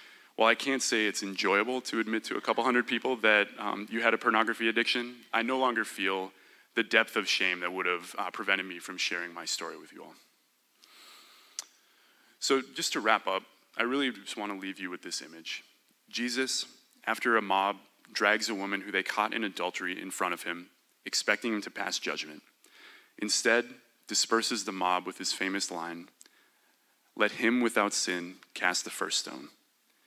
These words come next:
And when they're gone, turns to the woman and says, "Neither do I condemn you. Go and sin no more." Your Savior does not condemn you.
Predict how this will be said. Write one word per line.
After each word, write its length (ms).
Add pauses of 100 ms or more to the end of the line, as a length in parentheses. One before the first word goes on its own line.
(380)
And 160
when 80
they're 140
gone, 560
turns 260
to 100
the 100
woman 260
and 100
says, 440 (100)
"Neither 360
do 160
I 140
condemn 400
you. 200 (380)
Go 420 (100)
and 120
sin 280
no 160
more." 260 (920)
Your 80
Savior 440
does 220
not 220
condemn 340
you. 240